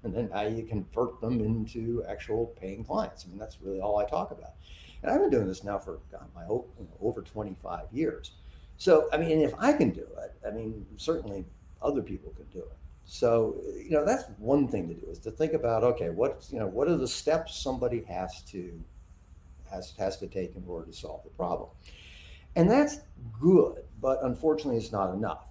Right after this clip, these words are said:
because you, I'm gonna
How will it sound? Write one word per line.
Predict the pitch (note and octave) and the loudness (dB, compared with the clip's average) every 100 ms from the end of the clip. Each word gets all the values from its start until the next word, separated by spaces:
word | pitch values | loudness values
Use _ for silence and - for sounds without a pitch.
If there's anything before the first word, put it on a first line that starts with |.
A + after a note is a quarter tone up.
| - | -10
because | A2 - A#2+ A#2 A2+ A2 A2 G2+ - - - - - G#2+ | -8 2 4 6 4 0 0 -4 -12 -18 -20 -20 -18 -10
you, | A#2 F3 E3 - - - - - - - | 0 2 2 -4 -16 -20 -20 -18 -16 -14
I'm | F#2 | -14
gonna | F2+ | -12